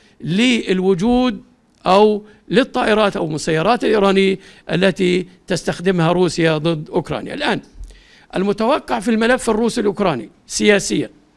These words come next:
ودبلوماسيا أن يتمكن، وهذا شيء غير محسوم، هذا سيناريو،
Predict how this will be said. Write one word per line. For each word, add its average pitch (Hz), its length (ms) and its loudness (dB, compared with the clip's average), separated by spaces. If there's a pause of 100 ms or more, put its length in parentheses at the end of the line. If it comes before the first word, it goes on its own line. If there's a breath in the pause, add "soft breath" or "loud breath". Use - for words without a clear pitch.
(360 soft breath)
ودبلوماسيا 214 920 0 (720 soft breath)
أن 262 420 2 (300)
يتمكن، 202 800 -2 (600)
وهذا 190 260 0
شيء 214 200 0
غير 214 140 2
محسوم، 202 420 -2
هذا 175 160 -4
سيناريو، 220 500 -4